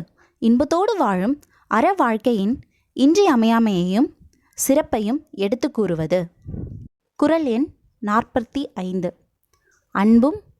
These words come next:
அறனும் உடைத்தாயின் இல்வாழ்க்கை பண்பும் பயனும் அது. விளக்கம்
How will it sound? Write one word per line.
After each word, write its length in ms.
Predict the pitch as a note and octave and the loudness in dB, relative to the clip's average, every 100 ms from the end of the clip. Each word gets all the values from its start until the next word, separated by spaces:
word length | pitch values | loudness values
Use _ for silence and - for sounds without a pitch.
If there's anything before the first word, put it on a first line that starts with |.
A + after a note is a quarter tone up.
| _ - | _ -8
அறனும் 420 | F#3+ G#3 G#3+ C#4+ - _ _ - | -4 0 0 0 -4 _ _ -2
உடைத்தாயின் 720 | A3 C#4 - C4 G3+ F#3+ D4+ - _ _ - | 0 0 -2 -2 -2 -4 -6 -8 _ _ 0
இல்வாழ்க்கை 600 | A3+ B3 D4 A#3 - B3 D#4 _ _ - | 0 2 0 -2 -2 -4 -6 _ _ -2
பண்பும் 440 | G#3+ A3 B3 G4+ - _ - | 0 2 0 -2 -8 _ -6
பயனும் 460 | A3 G#3+ A3 C#4+ - _ _ - | -2 0 2 0 -2 _ _ -6
அது. 260 | G3 F#3+ G3 - - - - - - - | -2 0 -2 -2 -2 0 0 -4 -10 -4
விளக்கம் 500 | A3 B3+ - G3+ | -2 -2 -2 -6